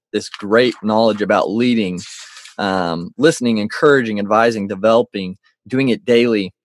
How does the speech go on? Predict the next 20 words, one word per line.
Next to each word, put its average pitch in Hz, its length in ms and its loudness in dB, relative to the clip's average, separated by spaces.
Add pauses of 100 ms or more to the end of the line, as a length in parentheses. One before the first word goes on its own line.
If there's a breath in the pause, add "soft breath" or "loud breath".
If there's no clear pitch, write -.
(800)
and, 110 240 -2
and 131 160 -2
then 127 220 0
just 117 260 -4
finding, 139 480 0 (160)
finding 143 280 0
how 135 100 -4
you 131 120 -2
can 120 140 -4
impact 127 360 -4
people, 90 300 -8
no 104 120 -8
matter 113 240 0
where 110 160 2
you 113 160 2
are, 110 100 0
no 110 100 -4
matter 104 220 -2
your 101 80 -2
position. 104 580 -4